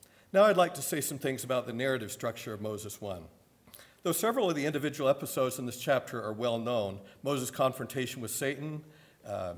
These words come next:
his comprehensive vision of the earth and all its inhabitants, and God's declaration about his work and glory, how all these pieces join beautifully into a coherent whole has been generally underappreciated by Scripture readers.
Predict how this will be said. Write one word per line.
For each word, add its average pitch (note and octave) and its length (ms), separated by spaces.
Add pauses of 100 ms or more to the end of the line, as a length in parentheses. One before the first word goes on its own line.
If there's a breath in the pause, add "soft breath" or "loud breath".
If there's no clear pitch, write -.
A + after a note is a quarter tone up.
his G2 400 (300)
comprehensive C#3 680
vision C3 340
of B2 80
the G#2+ 120
earth B2 240
and A#2 100
all A#2+ 140
its A#2+ 140
inhabitants, A#2+ 640
and C3 120
God's C#3 300
declaration A2+ 680 (300 loud breath)
about B2+ 260
his A2 140
work C3+ 260
and A#2+ 100
glory, G#2 440 (480 loud breath)
how G3+ 260
all G#3 160
these D#3 200
pieces D3 380
join C3+ 260
beautifully B2 540
into A2+ 140
a A2+ 40
coherent A#2 540
whole B2 340
has A2 140
been A#2+ 120
generally A2+ 380
underappreciated G#2+ 920
by G#2 100
Scripture - 420
readers. A#2 500